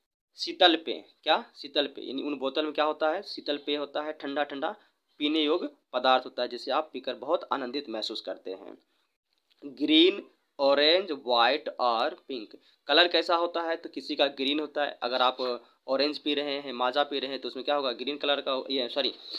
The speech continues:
आ, ऑरेंज कलर का होगा, ग्रीन कलर का भी होता है, ठीक है, व्हाइट कलर का भी होता है और पिंक कलर का भी होता है, अलग अलग फ्लेवर्स का आता है, अलग अलग कलर का आता है पीने योग्य पदार्थ, जो कि आइसक्रीम, आइसक्रीम विक्रेता बेचते हैं।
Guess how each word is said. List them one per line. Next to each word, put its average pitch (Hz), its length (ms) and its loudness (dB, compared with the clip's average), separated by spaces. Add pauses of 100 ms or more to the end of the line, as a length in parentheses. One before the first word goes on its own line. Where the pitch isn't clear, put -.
(440)
आ, 113 240 0 (880)
ऑरेंज 151 280 8
कलर 156 240 10
का 156 120 6
होगा, 143 400 2 (220)
ग्रीन 151 280 2
कलर 156 220 6
का 160 160 4
भी 160 100 2
होता 139 300 0
है, 143 200 -4 (320)
ठीक 143 120 -8
है, 151 60 2
व्हाइट 135 320 4
कलर 165 180 0
का 170 120 -2
भी 165 120 0
होता 156 300 2
है 160 120 -2
और 165 240 0
पिंक 170 300 -2
कलर 147 180 4
का 147 140 0
भी 147 160 -6
होता 113 260 -6
है, 123 220 -2
अलग 165 180 4
अलग 147 220 2
फ्लेवर्स 117 340 0
का 104 120 -2
आता 110 180 -4
है, - 60 -4
अलग 143 200 -2
अलग 127 240 -4
कलर 117 200 -4
का 101 400 -6 (580)
आता 139 220 0
है 143 120 -2
पीने 131 300 -4
योग्य 117 240 -4
पदार्थ, 104 420 -6 (580)
जो 135 80 -12
कि 165 100 -2
आइसक्रीम, 139 520 4 (220)
आइसक्रीम 147 360 4
विक्रेता 143 560 -2
बेचते 123 420 -4
हैं। - 220 -12